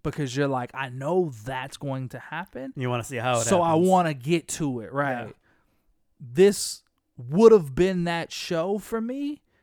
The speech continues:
Speaker 1: if it wasn't already tied into the M C U, at least for the first couple episodes. Now, I will say, after the first, like, three episodes,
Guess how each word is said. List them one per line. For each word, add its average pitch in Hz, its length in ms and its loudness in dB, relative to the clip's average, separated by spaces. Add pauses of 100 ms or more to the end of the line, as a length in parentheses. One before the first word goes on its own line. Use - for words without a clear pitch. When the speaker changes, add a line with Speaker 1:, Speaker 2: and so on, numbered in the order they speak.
(180)
Speaker 1:
if 165 200 -4
it 139 260 -6
wasn't 151 380 -2
already 139 340 -2
tied 127 320 -6
into 120 240 -10
the 110 140 -12
M 113 160 -10
C - 220 -18
U, - 280 -16 (140)
at 151 80 -4
least 185 240 0
for 180 60 -8
the 165 100 -6
first 139 260 -8
couple 120 260 -12
episodes. 67 640 -16 (520)
Now, 156 240 -6
I 143 80 -4
will 220 300 -4
say, 113 460 -12 (460)
after 165 280 -4
the 147 80 -8
first, 175 360 -4
like, 135 160 -8 (340)
three 185 300 -4
episodes, 226 840 -6